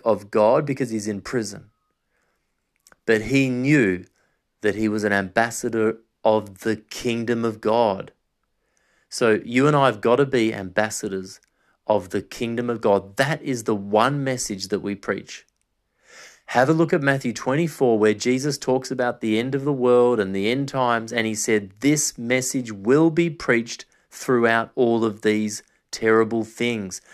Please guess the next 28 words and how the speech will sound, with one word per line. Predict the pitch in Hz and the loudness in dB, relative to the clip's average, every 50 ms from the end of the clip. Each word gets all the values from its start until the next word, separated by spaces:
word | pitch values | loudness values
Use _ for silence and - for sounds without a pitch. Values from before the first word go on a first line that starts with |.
| - - _ _ _ | -20 -20 _ _ _
the | - 107 | -2 -2
message | 104 104 113 120 117 - - 127 117 113 - | 0 0 0 0 0 -2 -4 -4 -6 -6 -4
of | - 120 107 101 | -2 -2 -2 -2
the | 107 110 | -4 -6
kingdom | 110 - - 113 107 107 110 110 110 | -6 -4 -6 -6 -4 -2 -2 -2 -2
of | 107 98 | -4 -2
God." | - 113 107 107 101 98 98 98 - _ - - - - | 0 2 2 4 2 0 -2 -6 -12 _ -20 -20 -14 -6
And | - 110 110 | -2 0 0
I'm | 110 110 | 0 0
telling | 107 - - 139 139 135 127 113 | -2 -2 -2 -2 -2 -2 -2 -2
you, | 104 101 | -2 -2
that | 95 113 110 117 | 0 2 2 2
is | 117 123 117 107 104 - _ _ _ _ _ _ | 2 2 0 -2 -6 -12 _ _ _ _ _ _
Project | - - 135 127 123 131 123 127 127 127 123 | -4 0 2 4 4 4 2 0 0 0 -2
Zero | 113 107 110 123 127 127 120 110 101 98 | -4 -4 -2 0 2 4 4 4 4 2
for | 95 - 110 | 2 -2 -4
the | 98 104 | -4 -4
church. | 101 - - 107 98 78 - - - - - _ _ _ _ _ _ _ _ _ _ _ | -4 -2 -2 -2 -2 -2 -4 -10 -16 -20 -20 _ _ _ _ _ _ _ _ _ _ _
That | 117 113 113 | 2 2 2
is | 120 113 110 | 2 0 -2
the | 110 113 107 - - _ | -2 -4 -4 -6 -4 _
only | 147 143 147 160 156 143 135 117 | 2 4 4 4 4 2 0 0
thing | - - 107 104 | -2 -2 -4 -2
we | 101 101 98 | -2 -2 -2
need | 98 98 95 | -2 -4 -4
to | 104 | -6
be | 92 101 95 | -6 -6 -6
doing, | 98 98 98 98 98 101 - | -8 -10 -10 -12 -14 -16 -18